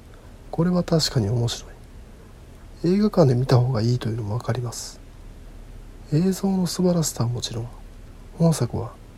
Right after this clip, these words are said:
映画の都ハリウッドの内幕者なので、様々な映画のスタイルを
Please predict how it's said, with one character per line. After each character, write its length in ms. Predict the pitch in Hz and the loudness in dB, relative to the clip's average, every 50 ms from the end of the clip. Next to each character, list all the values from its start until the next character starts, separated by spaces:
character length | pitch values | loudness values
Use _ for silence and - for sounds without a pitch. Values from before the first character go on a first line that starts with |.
| - - - - - - - - - - - | -20 -20 -18 -20 -20 -20 -20 -20 -8 -2 0
映 220 | 147 175 185 185 | 2 2 2 2
画 140 | 175 185 175 | 2 2 2
の 100 | 170 165 | 2 4
都 320 | 170 165 160 156 - - | 4 4 4 4 4 4
ハ 140 | 143 127 151 | 2 4 6
リ 100 | 156 151 | 6 6
ウ 20 | 135 | 6
ッ 40 | - - | 4 2
ド 100 | - 131 | -4 -6
の 160 | 120 117 117 - - - - - - - - | -4 -6 -6 -10 -14 -18 -20 -20 -18 -6 -2
内 260 | 139 127 - - 147 | -2 -2 0 2 2
幕 260 | 151 151 143 - - | 4 4 4 4 4
者 200 | 156 151 147 139 | 4 4 4 4
な 80 | 135 127 | 4 2
の 80 | 120 113 | 0 -2
で、 160 | 110 110 110 - - - - - - - - - - - - - - - - - - - | -4 -8 -12 -14 -16 -18 -18 -18 -20 -20 -20 -20 -20 -20 -18 -18 -18 -18 -20 -20 -18 -16
様 320 | - - - 147 165 180 190 | -14 -4 0 2 2 4 6
々 220 | 190 180 151 123 | 6 6 6 6
な 120 | 104 98 98 | 4 4 4
映 180 | 131 131 135 | 6 6 6
画 120 | 131 131 123 | 6 4 2
の 80 | 127 | 0
ス 120 | 123 - - | 0 -2 0
タ 160 | - 123 113 | 0 0 0
イ 40 | 110 | 0
ル 100 | - 110 | -2 -6
を 80 | 123 | -10